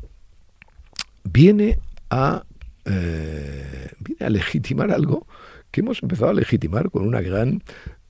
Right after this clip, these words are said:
facilidad y que algún momento tendríamos que empezar a, a discutir. Es esa, esa especie de apropiación siempre conceptual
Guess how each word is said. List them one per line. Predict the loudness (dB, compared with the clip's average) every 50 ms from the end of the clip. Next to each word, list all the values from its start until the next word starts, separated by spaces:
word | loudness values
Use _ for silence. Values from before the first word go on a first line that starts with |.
| _ -12
facilidad | -10 -4 -2 -2 -2 -2 -4 -4 -4 -4 -2 -2 -2 -2 -2 -4
y | -4 -4
que | -2 -2 -2 -2 -2
algún | -2 -2 0 2 2 2 2
momento | 4 4 4 2 2 0 0 -2 -4 -4 -8 -10 -6 -6 -6 -4 -4
tendríamos | -4 -4 -4 -4 -4 -2 -2 -2 -2 -2 -2
que | -4
empezar | -4 -4 -6 -6 -4 -2 -2 -4 -4 -6 _ _ _
a, | -10 -8 -8 -8 -8 -10 -10 -12 -12 -8
a | -6 -6
discutir. | -4 -4 -6 -6 -8 -2 2 4 4 4 2 0
Es | -2 -2
esa, | -2 -2 -2 -4 -4 -6 -10 -18 -12 -4
esa | -2 -2
especie | 0 2 2 4 6 6
de | 6 4
apropiación | 6 4 2 4 4 4 2 2 2 2 2 2
siempre | 2 2 0 0 0 0 -2 -2
conceptual | -2 -4 -4 -4 -6 -8 -6 0 2 4 6 6 4 2